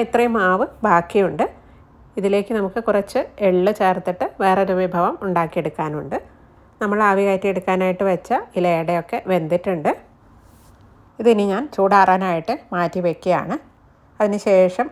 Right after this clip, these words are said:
ഒരു ഇഡ്ഡലി തട്ട് ഇതിലേക്ക് വെച്ച് കൊടുത്തിട്ടുണ്ട്. ഇതിന് മുകളിലേക്ക് നമുക്ക്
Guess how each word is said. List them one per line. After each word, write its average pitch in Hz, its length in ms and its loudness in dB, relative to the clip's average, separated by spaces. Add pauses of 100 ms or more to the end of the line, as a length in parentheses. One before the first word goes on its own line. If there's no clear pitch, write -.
ഒരു 208 160 0
ഇഡ്ഡലി 196 280 -4
തട്ട് 190 200 -2
ഇതിലേക്ക് 180 340 -4 (260)
വെച്ച് 180 200 0
കൊടുത്തിട്ടുണ്ട്. 180 520 -2 (120)
ഇതിന് 180 220 -2
മുകളിലേക്ക് 180 560 -2 (140)
നമുക്ക് 165 320 -8